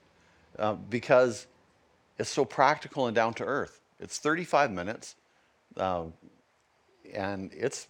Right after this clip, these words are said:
great. It's, if, if I, and I wouldn't change the title, but I'd, I'd put a little,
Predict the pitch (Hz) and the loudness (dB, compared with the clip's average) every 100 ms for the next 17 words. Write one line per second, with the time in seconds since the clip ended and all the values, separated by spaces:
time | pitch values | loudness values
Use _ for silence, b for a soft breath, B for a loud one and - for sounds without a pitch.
0 | _ - - 110 98 - _ _ - 107 | _ -14 -8 -8 -10 -18 _ _ -8 -6
1 | 87 92 104 - 113 127 123 - - 117 | -6 -8 -8 0 6 6 6 -2 -6 0
2 | 110 117 147 - 123 117 92 - 85 90 | 2 2 -2 -2 -4 -4 -6 -2 0 0
3 | 90 98 104 87 98 - - 120 107 92 | 0 4 4 4 2 0 -2 0 0 -2